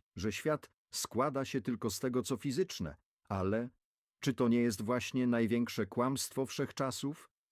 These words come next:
Codziennie budzimy się, idziemy do pracy, płacimy rachunki, czekamy na weekend. Żyjemy w systemie, który działa jak dobrze naoliwiona maszyna. Ale kto ją zaprojektował?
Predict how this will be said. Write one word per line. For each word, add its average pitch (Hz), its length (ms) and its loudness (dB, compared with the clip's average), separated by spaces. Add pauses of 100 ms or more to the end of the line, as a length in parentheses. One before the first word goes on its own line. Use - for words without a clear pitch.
(300)
Codziennie 147 540 2
budzimy 135 440 0
się, 87 320 -6
idziemy 123 360 2
do 113 100 0
pracy, 147 460 -4
płacimy 127 440 0
rachunki, 127 560 -2 (380)
czekamy 170 400 0
na 160 120 -2
weekend. 156 540 -4 (380)
Żyjemy 175 460 2
w - 60 -6
systemie, 170 460 -2
który 131 300 0
działa 143 300 0
jak 113 200 0
dobrze 117 400 0
naoliwiona 117 600 2
maszyna. 110 500 0 (340)
Ale 175 280 0
kto 160 240 0
ją 147 180 2
zaprojektował? 107 1080 -2